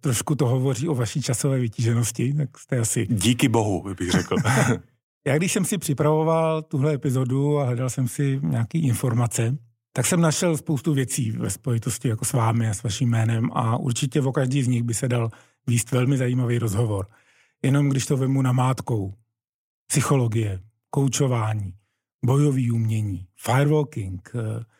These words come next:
Speaker 1: eh, čtení emocí z výrazu tváře, metoda Paula Ekmana a její aplikace, lektorování ve firmách, eh, autorská příprava různých vzdělávacích videů, videí a webinářů a tak. Co je vlastně průsečíkem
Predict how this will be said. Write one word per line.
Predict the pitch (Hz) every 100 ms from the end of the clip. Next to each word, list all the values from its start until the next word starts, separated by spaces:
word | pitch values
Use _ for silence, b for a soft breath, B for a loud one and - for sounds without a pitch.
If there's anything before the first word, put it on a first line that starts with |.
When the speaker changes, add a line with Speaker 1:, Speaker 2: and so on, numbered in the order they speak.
| _ _ _ 117
Speaker 1:
eh, |
čtení | 107 - 160 151 151
emocí | 143 139 123 - 139
z | 120
výrazu | 123 127 117 139
tváře, | 131 120 117 113
metoda | 104 95 107 107
Paula | 127 117 113
Ekmana | 110 117 117 113
a | - 113 107
její | 110 113 113
aplikace, | 104 113 110 107 - 101 b b b _
lektorování | 127 131 - 139 131 127 127
ve | 113
firmách, | 98 120 113 113 110 107 - -
eh, | 113 113 - - -
autorská | 135 120 131 - 120
příprava | - - 131 113 113
různých | 110 110 113
vzdělávacích | 104 117 110 107 - 110 107
videů, | 113 113 120 113 113 113
videí | 131 113 120 113 107 104
a | b b b b
webinářů | 120 110 123 117 117 117 113
a |
tak. | 107 107 107 B B B _
Co | - -
je |
vlastně | 196 165 143
průsečíkem | - 135 110 151 - 143 120 139 120 117